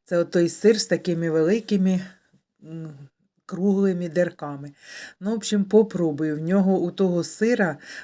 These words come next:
а тільки його треба буде на, е, вилежування, щоб він лежав довго.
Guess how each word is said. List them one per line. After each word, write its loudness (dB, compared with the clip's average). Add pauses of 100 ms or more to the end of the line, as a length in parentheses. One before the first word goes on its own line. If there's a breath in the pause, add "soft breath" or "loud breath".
а -10
тільки -2
його 4
треба 0
буде 0
на, 0 (580 loud breath)
е, -6
вилежування, 2
щоб -6
він -6
лежав 0
довго. -8